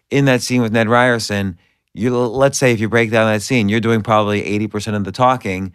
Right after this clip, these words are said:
and Bill Mur-, Murray is more just kind of wondering. You could see him wondering in his brain what's happening.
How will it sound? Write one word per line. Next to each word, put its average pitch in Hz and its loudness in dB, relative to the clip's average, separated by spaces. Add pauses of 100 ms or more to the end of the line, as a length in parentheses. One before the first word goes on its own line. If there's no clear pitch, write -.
(220)
and 104 -2
Bill 123 2
Mur-, 120 2
Murray 120 2
is 98 -2
more 120 2
just 110 -8
kind 113 -4
of 98 -2
wondering. 107 0
You 101 -4
could 120 -4
see 131 -2
him 113 2
wondering 113 2
in 104 0
his 98 -2
brain 107 0
what's 104 0
happening. 104 0